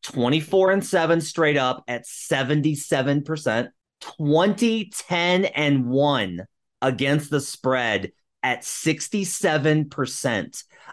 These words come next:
against an average line of five point three, which is not that far off of this. And when we're talking first quarter, plus four in the first quarter average margin for those teams. At the half, it's plus six.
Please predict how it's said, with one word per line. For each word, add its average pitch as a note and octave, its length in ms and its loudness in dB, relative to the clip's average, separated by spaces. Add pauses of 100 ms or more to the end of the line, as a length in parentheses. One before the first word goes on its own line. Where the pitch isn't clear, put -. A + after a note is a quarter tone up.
against D3+ 460 2
an C3 140 2 (100)
average D#3 400 0
line C#3 400 2
of G#2+ 240 -6
five C#3 300 0
point C3 300 -6
three, C3 220 0
which A#2 140 -4
is G#2 80 -8
not A2 240 -2
that - 240 -2
far C3+ 140 2
off B2+ 160 2
of C3 80 -2
this. D#3+ 340 0 (320)
And B2+ 160 2
when C3 80 4
we're A#2+ 80 0
talking C#3+ 380 -2
first C#3+ 300 -6
quarter, F#3+ 500 0 (460)
plus F3 500 0
four F3 600 2 (200)
in C#3 120 -2
the C#3 80 0
first D3+ 360 0
quarter D#3 420 2
average C#3 380 0
margin D3 420 0
for E3 100 -6
those D#3 220 0
teams. F3+ 540 -6 (500)
At D3 160 -4
the C3+ 60 0
half, D3 500 -2
it's - 160 -8
plus C3 340 -2
six. - 540 -6